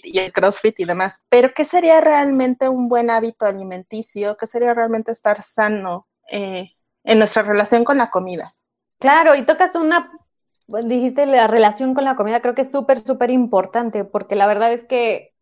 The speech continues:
Speaker 2: a veces pensamos o le damos valores morales a las, a las comidas, ¿no? Que si es bueno o es malo, y no, la verdad es que son solo alimentos. Y desde ahí parte también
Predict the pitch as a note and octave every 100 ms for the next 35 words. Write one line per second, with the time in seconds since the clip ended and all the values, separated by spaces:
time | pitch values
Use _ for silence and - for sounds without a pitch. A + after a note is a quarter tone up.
0 | _ G3+ - G3 A3 A3 A#3+ A#3 - _
1 | _ A3 G3+ G#3+ A3+ A3 - G#3+ G#3+ A3+
2 | A#3 G#3 G3+ G#3+ G#3+ A3 G#3+ F#3+ F#3 F#3+
3 | G#3+ D4+ - G#3+ G3 F#3+ - - G3+ -
4 | - F#3 G3 F#3 E3+ G3+ A3 G3 F#3 G3+
5 | G3 G#3+ A#3 F#3+ E3+ G#3 G#3 F#3 G3 A#3+
6 | B3 G3 G3+ G3 G#3+ A3 B3 G#3+ G#3 G#3+
7 | G#3 G3+ F3 F#3+ F#3 D3+ - _ - G#3+
8 | G#3 G#3 G3+ G3+ G3 - G#3 G3 G#3 A3
9 | A3 A#3 A3 F#3+ G3 G3 G3